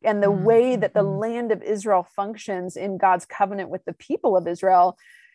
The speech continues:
Speaker 1: And so in the aftermath of this, you have, you have this, this incredible era that we're still very much living in, where, where Christians begin to think, and Christian institutions like the Catholic Church, for example, uh, and many other Christian denominations in the aftermath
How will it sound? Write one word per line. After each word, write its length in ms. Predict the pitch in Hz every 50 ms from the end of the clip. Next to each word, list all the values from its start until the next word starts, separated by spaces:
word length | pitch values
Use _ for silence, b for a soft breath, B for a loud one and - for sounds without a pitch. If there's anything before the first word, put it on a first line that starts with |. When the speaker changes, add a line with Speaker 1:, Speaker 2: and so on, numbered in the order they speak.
| b b b
Speaker 1:
And 140 | - 262 247
so 160 | - 320 302
in 60 | 294
the 100 | 294 269
aftermath 480 | - 302 370 453 - 330 254 233 214 -
of 80 | 196
this, 220 | 180 220 208 - 226
you 80 | 226
have, 180 | 233 226 220 196 -
you 160 | 208 214 233
have 260 | 240 247 254 254 233 214
this, 220 | 226 208 - - _
this 200 | 220 220 214 -
incredible 580 | 226 220 208 - - 247 254 254 233 226 - -
era 220 | 226 247 285 254
that 140 | 190 190 -
we're 100 | 202 214
still 300 | - - - - 320 349
very 240 | 240 233 254 262 254
much 220 | 254 247 - -
living 320 | 208 240 - 480 440 262 196
in, 160 | 180 175 180
where, 280 | 190 202 202 196 190 b b b b _ _
where 180 | _ 214 220 220
Christians 600 | 214 - - - 302 - - - 254 233 220 185
begin 400 | - 226 202 175 233 233 233 233
to 120 | - - 208
think, 220 | - - 226 -
and 100 | - 220
Christian 300 | 208 - 285 254 - 262
institutions 560 | 262 247 - 226 190 - 294 285 - 214 196
like 120 | 190 175 -
the 60 | 190
Catholic 320 | - - 220 214 226 208
Church, 280 | - - 269 277 - -
for 120 | - 202
example, 560 | 190 185 - 196 185 185 180 190 180 180 170 b b b b b -
uh, 80 | 220 190
and 160 | - 214 208
many 260 | 202 226 233 247 226 -
other 220 | 208 220 254 254
Christian 320 | 247 - 208 - - 208
denominations 640 | 190 190 190 180 185 180 175 185 - 202 185 185 -
in 100 | 196 190
the 120 | 185 185 180
aftermath 580 | 226 349 415 - 233 196 185 170 175 175 170